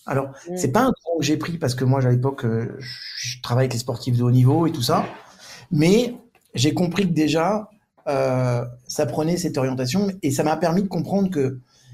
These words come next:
Speaker 1: j'étais différent et que loin d'être un handicap, euh, si j'utilise ça, ça peut être, ça peut être une force. Et, euh, et ça m'a,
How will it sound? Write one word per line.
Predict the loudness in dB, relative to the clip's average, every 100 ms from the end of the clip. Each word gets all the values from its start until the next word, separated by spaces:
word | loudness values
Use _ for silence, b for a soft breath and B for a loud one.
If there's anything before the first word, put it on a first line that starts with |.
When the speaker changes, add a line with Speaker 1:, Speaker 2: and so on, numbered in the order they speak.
| B 0
Speaker 1:
j'étais | 0 4 2
différent | 2 0 0 -2 -8 _ _ _ _ _ _ _
et | -4 -2
que | 0
loin | 2 2
d'être | 0 0
un | -2
handicap, | -2 -2 -2 -2 -4 _ _ _ _ _ -2
euh, | 0 0 -2 -4
si | -4 -2
j'utilise | -2 -2 -4 -4 -2
ça, | -2
ça | -2 -2
peut | -2
être, | -4
ça | -4 0
peut | 0
être | 0
une | -2
force. | 0 -2 -4 -10 B B B B B -20 B
Et, | -2 2 4
euh, | 4 4 2
et | 0
ça | -2
m'a, | 0 0 2 0 0